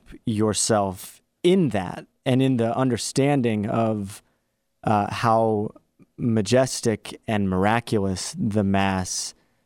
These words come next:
truly is, because I think we just, as humans, have a tendency towards the,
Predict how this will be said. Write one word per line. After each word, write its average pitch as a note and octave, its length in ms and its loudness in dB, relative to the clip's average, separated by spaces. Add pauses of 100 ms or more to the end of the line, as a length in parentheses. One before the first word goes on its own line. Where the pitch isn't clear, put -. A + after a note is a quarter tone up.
(100)
truly B2 380 4
is, G2+ 260 0
because G#2 240 0
I A2 60 4
think A2+ 220 -2
we A#2+ 140 2
just, - 300 -4
as G#2+ 240 0
humans, A#2+ 460 0
have G2+ 140 2
a F#2 60 -2
tendency A2 500 0
towards G#2 460 -2
the, F#2+ 300 -2